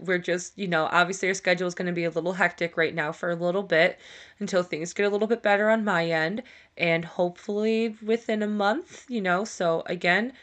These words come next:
we will, I, I honestly, I wanna try to see if we can at least stick to bi-weekly. 'Cause you know what? Then at least we're doing something,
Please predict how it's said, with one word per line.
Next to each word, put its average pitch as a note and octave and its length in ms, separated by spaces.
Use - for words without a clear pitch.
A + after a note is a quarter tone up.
we F#3+ 300
will, E3+ 440
I, F#3 500
I F3 140
honestly, A#3 380
I A3 60
wanna F#3 300
try F3 340
to E3+ 80
see - 160
if E3 120
we D#3+ 60
can E3+ 140
at - 80
least - 180
stick D#3+ 240
to D3+ 80
bi-weekly. A#2+ 840
'Cause - 300
you E3 120
know E3 140
what? E3 240
Then E3+ 100
at - 120
least F#3 180
we're G3 80
doing D#3+ 340
something, D#3+ 640